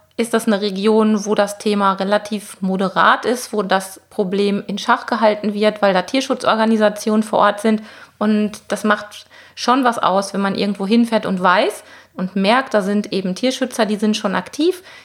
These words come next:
Die kann man natürlich auch gerne mit Spenden unterstützen, aber man hat eben vor Ort auch eine Anlaufstelle. Und das ist mir persönlich ganz, ganz wichtig, weil nichts ist, glaub ich, schlimmer für unser Eins,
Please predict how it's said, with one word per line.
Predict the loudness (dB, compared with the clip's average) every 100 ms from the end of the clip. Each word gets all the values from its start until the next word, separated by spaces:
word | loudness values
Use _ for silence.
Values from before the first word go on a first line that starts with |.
| -14
Die | -6
kann | 0
man | 2 2
natürlich | 0 -2 -4 -2 0
auch | 0 0 0
gerne | 2 4 4 4 2
mit | -2 -4 -2
Spenden | 0 2 2 0
unterstützen, | -2 -4 -6 -4 -4 -4 -4 -4 -8 -20 -8 -2
aber | 2
man | 2 2
hat | 0 0
eben | -2
vor | 2 2
Ort | 2 2
auch | 0
eine | 0 -2
Anlaufstelle. | -2 -4 -2 -2 -2
Und | 0
das | -2
ist | -2 -2
mir | -2
persönlich | 0 -2 2 2 2
ganz, | 0 -2 0
ganz | -4 -2
wichtig, | -4 -2 -4 -4 -14 -12 0
weil | 2 4
nichts | 0 -2
ist, | -6
glaub | 0 2 2
ich, | -2
schlimmer | 2 4 6 4
für | 2 2 2
unser | 4 2 4
Eins, | 2 0 -2 -6